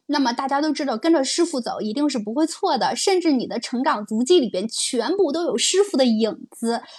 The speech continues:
他们的师傅也是非常优秀的师傅啊，一对一的去带领他们，他们就这样快快乐乐的、高高兴兴的，然后又这么这个不断的总结经验的，就这样一步一步的成长为了一名合格的警察。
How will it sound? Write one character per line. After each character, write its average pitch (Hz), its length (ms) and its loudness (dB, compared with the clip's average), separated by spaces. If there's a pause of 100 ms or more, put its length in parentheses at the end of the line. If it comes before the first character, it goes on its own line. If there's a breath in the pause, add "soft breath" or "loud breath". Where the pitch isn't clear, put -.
(160 loud breath)
他 453 100 2
们 440 100 4
的 339 60 2
师 392 240 0
傅 370 160 0
也 - 140 -2
是 - 120 -6
非 339 140 -2
常 311 180 -2
优 339 200 2
秀 381 160 0
的 208 120 0
师 - 300 -4
傅 202 160 -8
啊， 202 240 0
一 262 180 2
对 262 160 0
一 247 120 0
的 240 120 0
去 233 140 -6
带 285 180 -4
领 208 160 -14
他 214 140 -8
们， 208 160 -8 (300 loud breath)
他 392 100 0
们 415 100 4
就 403 140 6
这 339 100 2
样 269 220 -2
快 359 180 2
快 311 200 0
乐 320 180 0
乐 330 220 0
的、 202 160 0 (240 loud breath)
高 349 160 4
高 370 160 2
兴 370 200 -6
兴 370 300 -4
的， - 260 -6
然 226 140 -8
后 277 140 -8
又 320 280 0
这 330 160 -4
么 277 120 -2 (320)
这 285 100 0
个 185 440 -2 (240)
不 254 160 0
断 339 220 4
的 226 160 0 (100)
总 220 200 -2
结 226 120 2
经 381 240 0
验 392 160 -4
的， 208 140 -2
就 - 100 -10
这 220 80 -8
样 208 220 -10
一 220 140 4
步 254 180 4
一 220 100 6
步 254 220 2
的 220 180 4 (240 loud breath)
成 262 280 4
长 339 180 2
为 190 100 2
了 196 80 2
一 214 160 2
名 202 200 -2
合 220 420 2
格 262 100 4
的 220 120 4
警 - 180 -4
察。 - 380 -2